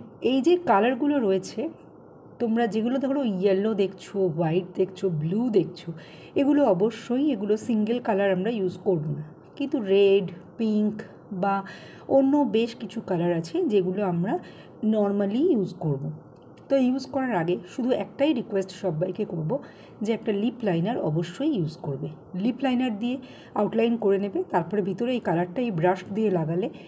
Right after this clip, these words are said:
একদম দারুণ, দারুণ কালার, লং স্টে হবে, ভীষণ ভালো সফট, আহ, কোয়ালিটি, আর লং স্টে হবে তো বললামই। এবার যেটা থাকছে যে প্যালেটটা কেন, সেটা হচ্ছে তুমি বিভিন্ন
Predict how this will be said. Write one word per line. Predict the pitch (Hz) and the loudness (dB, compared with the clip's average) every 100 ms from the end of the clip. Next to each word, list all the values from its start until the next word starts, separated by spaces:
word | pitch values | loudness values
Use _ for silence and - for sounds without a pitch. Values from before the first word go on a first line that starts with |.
| - - | -14 -4
একদম | 202 208 330 | -2 0 -2
দারুণ, | 226 190 170 185 233 220 | -2 0 2 2 4 2
দারুণ | 160 165 185 202 | 2 2 2 0
কালার, | 180 151 147 147 - | -2 -2 -4 -6 -4
লং | 180 202 208 208 | 0 2 4 2
স্টে | 214 - 202 214 | -2 -2 2 2
হবে, | 196 175 208 285 - - - 175 | 2 0 0 0 -6 -20 -6 -2
ভীষণ | 220 - - 294 320 339 | 0 -2 0 4 4 2
ভালো | 202 185 240 | 0 0 -2
সফট, | - 214 214 240 - - - - | -4 2 2 0 -6 -18 -18 -10
আহ, | 185 185 180 175 | -6 -2 -2 -2
কোয়ালিটি, | 202 185 196 - 330 - - - - | 2 2 2 2 0 0 -14 -14 -6
আর | 175 165 165 165 165 - 240 | -2 0 0 0 -2 -2 2
লং | 220 208 | 2 2
স্টে | - 196 | 0 0
হবে | 185 170 180 | 2 0 0
তো | 226 | 0
বললামই। | 160 151 147 147 156 - - - - _ _ - _ _ - - - | 0 0 0 -2 -4 -8 -20 -20 -20 _ _ -20 _ _ -20 -8 0
এবার | 208 226 | 2 2
যেটা | 226 269 | 0 -2
থাকছে | 269 262 - 262 - - | -4 -4 -4 -6 -6 -6
যে | 202 | -6
প্যালেটটা | 220 226 196 226 226 302 | 0 2 4 2 2 0
কেন, | 294 220 170 151 - - - - - | 0 0 2 0 -4 -12 -20 -20 -8
সেটা | 254 254 294 | -4 0 0
হচ্ছে | 233 - 220 | 0 -4 -6
তুমি | 269 339 | 0 0
বিভিন্ন | 240 185 214 233 302 311 | 0 0 0 2 4 4